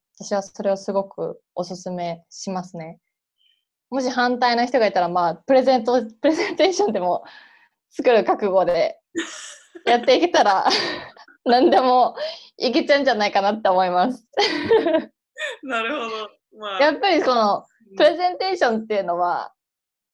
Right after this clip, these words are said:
Speaker 1: まあ、ちゃんと論理的になんでこうしたいのか、で、これを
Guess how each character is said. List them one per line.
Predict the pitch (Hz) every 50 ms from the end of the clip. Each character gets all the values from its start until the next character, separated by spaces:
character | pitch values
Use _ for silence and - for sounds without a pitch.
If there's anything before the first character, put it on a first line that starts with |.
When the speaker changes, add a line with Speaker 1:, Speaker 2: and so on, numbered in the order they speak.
| _ _ _ _ _ _ - -
Speaker 1:
ま | 220
あ、 |
ち | 220 -
ゃ | 294
ん | 269
と | 277 220
論 | 233 269 311 339 339 339
理 | 330 330 311
的 | - 285 - - 277 269
に | 269 269 262 226 185 - - _ _
な | - 269 330 359
ん | 320 233
で | 214 190
こ | - - - 208 208 208 214
う | 262
し | - -
た | 220 214
い | 196
の | 185 170 170
か、 | _ - - - - - _ -
で、 | 226 226
こ | - 370
れ | 294 330
を | 330